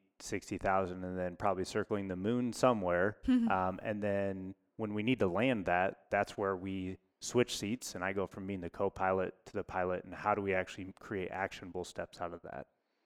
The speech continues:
Speaker 1: We see a lot of times that solutions for businesses get talked about, but they get
Speaker 2: Mm-hmm.
Speaker 1: shelved.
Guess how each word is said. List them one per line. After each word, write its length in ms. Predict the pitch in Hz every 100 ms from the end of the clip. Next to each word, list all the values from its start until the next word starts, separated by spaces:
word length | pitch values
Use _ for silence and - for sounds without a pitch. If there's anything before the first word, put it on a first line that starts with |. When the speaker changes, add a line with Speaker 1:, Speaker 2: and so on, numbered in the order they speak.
| _
Speaker 1:
We 100 | 110
see 180 | 98 110
a 60 | 92
lot 240 | 95 101
of 100 | 98
times 360 | - 95 92 87
that 220 | 95 87 - _ _ _ _ _
solutions 480 | - 110 120 123 101
for 100 | 95
businesses 560 | 104 98 101 - 90
get 200 | - -
talked 320 | - - 92 -
about, 360 | 135 147 147 -
but 100 | 98
they 80 | 98
get 140 | 92 175
Speaker 2:
Mm-hmm. 80 | 170
Speaker 1:
shelved. 360 | 95 71 -